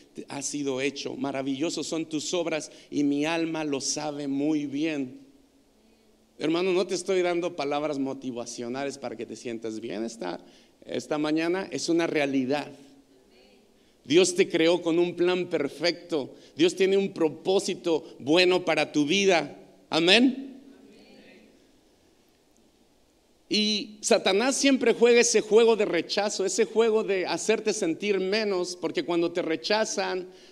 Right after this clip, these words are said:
cuando se habla una palabra negativa sobre tu vida, ocurren ciertas cosas. Uno, disminuyes tu in-, tu intensidad, ¿verdad?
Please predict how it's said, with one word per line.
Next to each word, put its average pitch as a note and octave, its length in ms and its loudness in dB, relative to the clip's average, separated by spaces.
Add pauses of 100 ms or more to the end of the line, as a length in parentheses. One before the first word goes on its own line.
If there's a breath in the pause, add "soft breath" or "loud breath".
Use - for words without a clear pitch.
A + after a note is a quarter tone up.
(100)
cuando E3+ 540 2
se - 160 0
habla G#3 160 0
una G#3 180 0
palabra F#3+ 380 0
negativa G3+ 640 2
sobre E3 260 -2
tu E3+ 160 0
vida, G#3 200 2
ocurren G3 440 2
ciertas F3+ 460 0
cosas. A3+ 400 0
Uno, A3+ 560 0 (640 loud breath)
disminuyes G#3+ 640 2
tu G3 80 0
in-, F#3 320 0
tu F3 80 0
intensidad, E3+ 800 -2
¿verdad? E3 440 -6